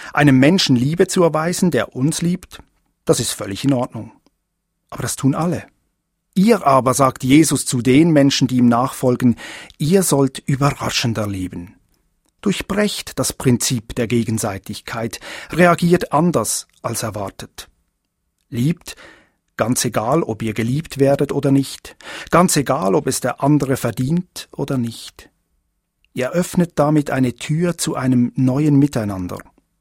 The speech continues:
Ob das Gegenüber durch diese Türe eintritt, ist nicht euer Problem. Schaut aber, dass die Türe offen bleibt. Es ist eine unglaubliche Großzügigkeit, die Jesus hier fordert.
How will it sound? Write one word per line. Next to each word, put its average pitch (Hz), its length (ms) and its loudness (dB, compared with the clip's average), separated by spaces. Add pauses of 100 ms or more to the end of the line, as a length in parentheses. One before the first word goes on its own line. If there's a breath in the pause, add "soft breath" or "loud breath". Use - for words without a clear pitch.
(720)
Ob - 200 -8
das - 200 -6
Gegenüber 123 500 0
durch 110 260 -4
diese 110 280 -6
Türe 117 580 -8
eintritt, 135 640 -2 (520)
ist - 240 -4
nicht - 220 -2
euer 170 240 2
Problem. 101 580 -4 (320 loud breath)
Schaut 180 400 0
aber, 170 300 2
dass 139 220 -2
die 131 160 -2
Türe 147 560 -2 (280)
offen 110 360 -8
bleibt. - 540 -12 (1600 soft breath)
Es 165 160 -2
ist 214 220 0
eine 156 240 4 (180)
unglaubliche 143 800 2
Großzügigkeit, 113 1080 -4
die 110 40 -4
Jesus 110 380 -4
hier 110 220 -6
fordert. - 600 -10